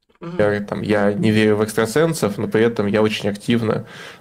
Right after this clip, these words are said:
участвовал в премии Гарри Гудини, которая предлагала возможность экстрасенсам, там, астрологам, гадалкам, кому угодно прийти и в рамках научного эксперимента доказать,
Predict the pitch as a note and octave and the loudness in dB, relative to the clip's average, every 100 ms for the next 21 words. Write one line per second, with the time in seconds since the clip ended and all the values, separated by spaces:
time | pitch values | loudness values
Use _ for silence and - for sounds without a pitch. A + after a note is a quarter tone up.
0 | - - - G#2+ G#2+ A2+ G#2+ - G#2+ G2+ | -10 -4 0 -2 -2 -6 -2 2 4 4
1 | G2+ G#2+ G#2 G#2+ G#2 B2 G#2+ G#2 - G#2+ | 4 4 4 2 0 0 0 -2 0 0
2 | G#2 G#2 G#2+ A2 G#2+ G#2+ F2+ G#2+ A2 A2 | 2 2 2 2 2 2 0 -2 0 0
3 | G#2 G2+ - - - G2+ B2+ C3+ B2 G#2 | 0 -6 -6 -8 -4 -2 0 0 -2 -4
4 | G2+ - - A#2 - A#2+ A#2 A2+ G2 - | -4 -6 -6 -6 0 2 2 0 -4 -4
5 | G2+ A2 A2 A2 A2 A2+ A2+ A2 A2+ A2 | 0 0 0 -4 -6 -4 -2 0 0 0
6 | - - - - - - A#2 G#2+ - C#3 | -6 -10 -18 -18 -20 -4 -2 -2 0 2
7 | D3+ A2 G#2 - - A#2 A2 - A2 A2+ | 4 2 0 -4 -2 -2 -2 -2 0 0
8 | A2 A2 G#2+ A2 A2 C3 - G#2 G#2+ A2 | 0 -4 0 0 0 0 -2 -4 0 2
9 | A2 A2+ A2+ | 2 0 -2